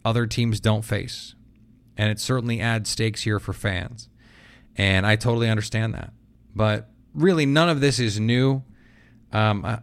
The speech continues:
I, what I, what I hope to convey is that I hope you enjoy Aaron Rodgers while he's here. Um, and, and I hope that you take Rodgers' advice. I, I think he's genuine and earnest by saying,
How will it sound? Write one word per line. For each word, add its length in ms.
I, 200
what 260
I, 180
what 220
I 100
hope 300
to 120
convey 460
is 220
that 440
I 60
hope 200
you 140
enjoy 420
Aaron 300
Rodgers 440
while 200
he's 180
here. 360
Um, 460
and, 200
and 180
I 120
hope 320
that 420
you 140
take 280
Rodgers' 320
advice. 220
I, 200
I 180
think 220
he's 180
genuine 520
and 140
earnest 520
by 140
saying, 500